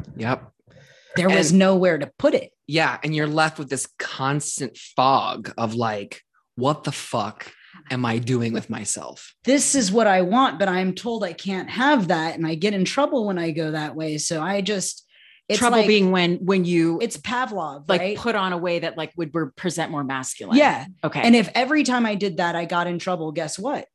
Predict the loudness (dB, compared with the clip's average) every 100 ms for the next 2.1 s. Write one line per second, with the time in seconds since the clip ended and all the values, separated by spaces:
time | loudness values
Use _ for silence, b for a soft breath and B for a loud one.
0 | _ _ 0 0 -2 -2 -4 -2 0 2
1 | 4 2 -2 -2 0 0 0 -2 -2 -8
2 | -16